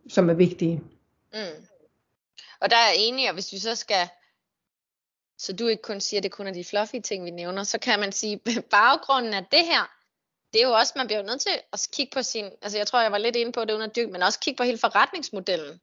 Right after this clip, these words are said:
Speaker 2: Fordi hvis man har en forretningsmodel, der faktisk ikke støtter op om alt det der, så starter det jo egentlig i forretningsmodellen.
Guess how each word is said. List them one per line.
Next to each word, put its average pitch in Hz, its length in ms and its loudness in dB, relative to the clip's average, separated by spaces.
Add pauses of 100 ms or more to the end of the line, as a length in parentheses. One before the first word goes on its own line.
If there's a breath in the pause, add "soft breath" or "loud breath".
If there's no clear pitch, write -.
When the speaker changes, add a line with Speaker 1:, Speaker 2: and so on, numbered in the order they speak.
(100)
Speaker 2:
Fordi 226 400 -2 (1160 soft breath)
hvis 208 220 0
man 202 120 0
har 240 140 6
en 285 60 0
forretningsmodel, 214 720 -2
der 185 60 -2
faktisk 202 260 -6
ikke 220 120 -12
støtter 190 260 -6
op 233 220 0
om 220 120 -4
alt 175 200 -10
det 175 80 -8
der, 160 80 -2
så 165 140 -8
starter 220 380 2
det 190 120 -6
jo 156 60 -8
egentlig 160 220 -10
i - 40 -16
forretningsmodellen. 160 840 -6